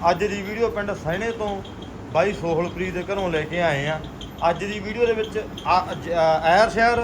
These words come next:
ਤੇ ਜਰਸੀ ਤੇ ਇੱਕ ਚੰਗੇ ਮਿਲਕ ਰਿਕਾਰਡ ਵਾਲੀ ਝੋਟੀ ਦਿਖਾਉਣੀ ਆ। ਤੇ ਤਿੰਨਾਂ ਦੀ ਮਿਲਕ ਰਿਕਾਰਡ ਬਹੁਤ ਜ਼ਿਆਦਾ ਸੋਹਣੀ ਆ।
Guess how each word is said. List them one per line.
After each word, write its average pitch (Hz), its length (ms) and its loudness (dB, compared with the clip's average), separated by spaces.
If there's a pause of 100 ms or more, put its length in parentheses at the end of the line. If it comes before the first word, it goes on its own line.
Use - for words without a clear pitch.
(140)
ਤੇ 226 140 2
ਜਰਸੀ 202 580 2 (340)
ਤੇ 220 60 0
ਇੱਕ 233 140 -2 (120)
ਚੰਗੇ 226 320 4
ਮਿਲਕ 214 280 0
ਰਿਕਾਰਡ 208 380 4
ਵਾਲੀ 196 200 2 (560)
ਝੋਟੀ 220 300 -4
ਦਿਖਾਉਣੀ 143 460 -4
ਆ। 120 100 -6 (600)
ਤੇ 175 440 -4
ਤਿੰਨਾਂ 226 320 2
ਦੀ 233 140 -4
ਮਿਲਕ 214 280 -2
ਰਿਕਾਰਡ 208 320 2
ਬਹੁਤ 202 260 -2
ਜ਼ਿਆਦਾ 160 380 4
ਸੋਹਣੀ 170 380 -4
ਆ। 202 120 -2